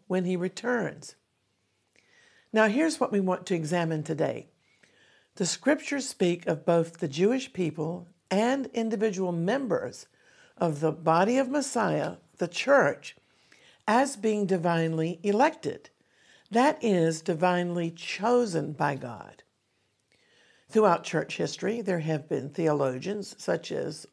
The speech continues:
Augustine who have tried to freeze out the Jewish people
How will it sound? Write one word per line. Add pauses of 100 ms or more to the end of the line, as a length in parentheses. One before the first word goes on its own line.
Augustine (720)
who
have
tried
to
freeze
out
the
Jewish
people